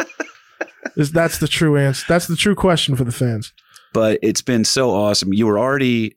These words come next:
Speaker 1: you always said this too, "I'm an active filmmaker." That's how you introduced yourself to me. And, uh, I'm just so honored that, um, the most important thing I've ever put out, uh, is the podcast and this.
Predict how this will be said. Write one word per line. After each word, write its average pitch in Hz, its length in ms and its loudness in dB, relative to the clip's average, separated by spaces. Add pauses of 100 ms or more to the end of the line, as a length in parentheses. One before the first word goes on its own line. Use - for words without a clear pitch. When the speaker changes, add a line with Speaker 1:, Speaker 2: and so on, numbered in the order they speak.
Speaker 1:
you 135 380 0
always 139 200 2
said 113 160 0
this 95 140 -2
too, 90 200 -2
"I'm 110 200 0
an 92 60 2
active 98 420 -4
filmmaker." 80 520 -2
That's 82 160 -4
how 104 80 0
you 92 140 2
introduced 82 400 -2
yourself 71 360 -6
to - 100 -10
me. 62 380 -14
And, 87 220 -4
uh, 78 280 -4
I'm 82 140 -4
just 82 220 -4
so 104 200 0
honored 85 440 -2
that, 80 200 -4 (480)
um, 80 420 -6
the - 80 -4
most 92 220 0
important 98 360 0
thing 95 140 -2
I've 101 220 0
ever 78 180 -6
put - 200 -6
out, 64 340 -14
uh, 80 280 -8
is 85 200 -6
the 80 100 -10
podcast 90 680 -4 (360)
and 85 260 -4
this. 90 360 -2